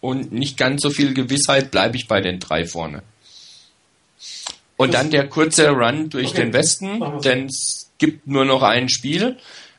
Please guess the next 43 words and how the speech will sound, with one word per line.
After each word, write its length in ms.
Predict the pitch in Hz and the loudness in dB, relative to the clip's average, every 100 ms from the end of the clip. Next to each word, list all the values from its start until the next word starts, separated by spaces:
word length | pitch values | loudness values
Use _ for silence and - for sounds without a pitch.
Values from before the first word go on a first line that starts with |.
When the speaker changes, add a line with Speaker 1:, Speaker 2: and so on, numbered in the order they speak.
| - | -2
Speaker 1:
Ähm, 600 | 120 120 127 131 131 - | 2 4 4 2 0 0
es 100 | 117 | 0
spielen 300 | 113 139 151 | 0 2 4
schlicht 320 | 151 143 143 | 2 2 0
und 80 | 143 | 0
ergreifend 640 | 135 - 208 127 139 131 | 0 2 2 0 -2 -6
die 300 | 127 123 123 | -2 0 -2
Cardinals 640 | 120 120 123 139 139 139 - | 0 0 0 0 -4 -6 -6
zu 160 | 123 | -4
Hause 320 | 113 123 135 123 | 0 0 0 0
gegen 260 | 120 117 | 0 0
die 80 | 110 | -2
Rams. 520 | 104 120 165 165 - - - - - | 0 0 2 0 -2 -8 -20 -20 -12
Und 80 | |
nach 80 | 117 | -8
dem, 180 | 117 120 | -2 0
was 160 | 127 127 | 2 2
ich 80 | 120 | 0
von 140 | 123 | 0
den 100 | 117 | 0
Cardinals 460 | 113 107 135 127 123 | 2 2 2 -2 -2
so 80 | |
die 100 | 117 | -2
letzten 460 | 110 131 - - 107 | 0 0 0 -2 0
Wochen 260 | 113 151 147 | 2 2 2
gesehen 520 | 143 135 131 135 131 | 2 4 4 2 2
hab, 260 | 127 123 - - - - | 0 0 -8 -20 -20 -12
ähm, 260 | - 117 113 | -4 0 0
und 220 | - 117 | 0 2
dem, 180 | 117 117 | 4 4
was 160 | 117 110 | 4 2
ich 120 | 117 | 2
von 140 | 117 | 2
den 140 | 110 107 | 2 4
Rams 380 | 104 107 104 110 | 4 2 0 -2
dieses 320 | 135 156 156 | 4 6 6
Mal 240 | 147 139 | 6 4
gesehen 480 | 131 127 127 123 117 | 2 2 2 2 0
hab, 220 | 113 113 - - - - - | -2 -2 -14 -20 -20 -20 -16
würde 440 | 104 104 110 113 | -12 -4 -2 0
ich 100 | 104 | 2
sagen, 320 | 104 98 107 | 2 2 2
dass, 500 | 104 104 - - - | 0 2 0 -2 -6